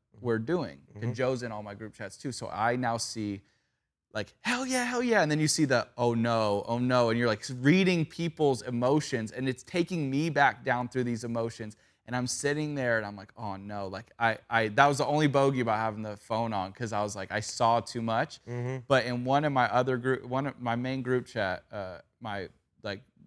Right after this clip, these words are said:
Speaker 2: dude is best man at my wedding, Peter,
Speaker 1: Mm-hmm.
Speaker 2: he had been messaging us all week asking if anybody had, would make, he, he, he wanted to, uh, know if anybody had made a hole in one on ten, which is where we were going for the playoffs,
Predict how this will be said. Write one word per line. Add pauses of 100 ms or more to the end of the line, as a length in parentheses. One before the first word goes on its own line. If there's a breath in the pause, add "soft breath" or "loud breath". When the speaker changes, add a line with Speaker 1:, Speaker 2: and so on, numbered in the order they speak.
(100)
Speaker 2:
dude
is
best
man
at
my
wedding,
Peter,
Speaker 1:
Mm-hmm.
Speaker 2:
he
had
been
messaging
us
all
week
asking
if
anybody
had,
would
make, (140)
he,
he, (300)
he
wanted
to,
uh,
know
if
anybody
had
made
a
hole
in
one
on
ten,
which
is
where
we
were
going
for
the
playoffs,